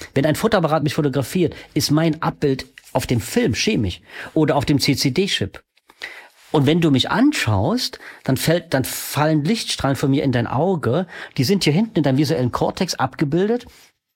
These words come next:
Aber darum geht's nicht. Wo siehst du mich? Du siehst mich nicht in deinem visuellen Kortex, sondern du siehst mich vor deinem Kopf.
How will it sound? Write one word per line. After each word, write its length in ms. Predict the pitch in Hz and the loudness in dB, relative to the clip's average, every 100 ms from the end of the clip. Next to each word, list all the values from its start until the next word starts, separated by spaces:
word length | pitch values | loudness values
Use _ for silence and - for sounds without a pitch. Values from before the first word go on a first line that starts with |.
| _ _ | _ _
Aber 140 | - 127 | 0 2
darum 160 | 110 | 2
geht's 220 | 120 190 127 | 0 0 -2
nicht. 200 | 98 - | -2 -2
Wo 140 | 131 123 | 0 2
siehst 300 | 208 - - | 2 0 0
du 60 | |
mich? 240 | 104 98 - - | 0 0 -4 -6
Du 100 | - | -2
siehst 280 | 127 202 - | 0 0 2
mich 140 | 160 151 | 0 2
nicht 160 | 202 | 0
in 80 | 170 | 0
deinem 180 | 143 131 | 2 0
visuellen 320 | 127 151 123 | 0 0 -2
Kortex, 540 | - - - 180 - | -2 -2 -2 -4 -4
sondern 240 | - 135 127 | -2 0 0
du 80 | 123 | -2
siehst 280 | 151 - | -2 -4
mich 120 | 139 - | -6 -4
vor 180 | 151 | -4
deinem 320 | 143 131 123 117 | -4 -2 -2 -4
Kopf. 400 | 95 - - | -8 -8 -12